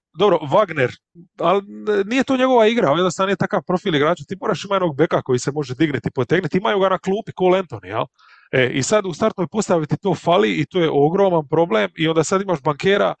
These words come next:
koliko god ovi bili upitni šuteri, on je jako loš šuter.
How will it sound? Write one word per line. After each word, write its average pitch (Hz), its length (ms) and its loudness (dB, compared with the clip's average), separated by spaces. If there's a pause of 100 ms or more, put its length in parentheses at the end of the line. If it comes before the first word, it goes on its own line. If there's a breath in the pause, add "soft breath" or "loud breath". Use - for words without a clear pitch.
(360 soft breath)
koliko 147 340 2
god 185 240 2 (480)
ovi 170 380 4
bili 143 320 2 (460)
upitni 165 340 -6
šuteri, 196 360 0
on 190 140 -2
je 143 100 4
jako 220 240 2
loš 139 220 0
šuter. - 240 -10